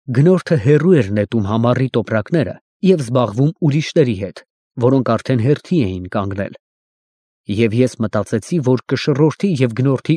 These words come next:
ուժն այն է, որ նրանք իրար սատարում են, իսկ գյուղացիների թուլությունը այն է, որ նրանցից յուրաքանչյուրը պատրաստ է հրել մյուսին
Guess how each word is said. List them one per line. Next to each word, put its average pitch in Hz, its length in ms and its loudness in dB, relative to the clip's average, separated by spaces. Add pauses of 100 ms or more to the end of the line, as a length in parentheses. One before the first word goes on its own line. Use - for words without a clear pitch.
(140)
ուժն 143 340 2
այն 131 220 -2
է, 92 100 -10 (520)
որ 131 240 4
նրանք 120 400 0
իրար 113 260 2
սատարում 123 500 -2
են, - 120 -20 (680)
իսկ 117 300 0
գյուղացիների 135 680 2
թուլությունը 135 580 -2
այն 131 280 -2
է, - 80 -12 (600)
որ 117 280 0
նրանցից 151 560 0
յուրաքանչյուրը 147 800 2
պատրաստ 135 500 -2
է 127 60 -2
հրել 127 320 0
մյուսին 123 440 -2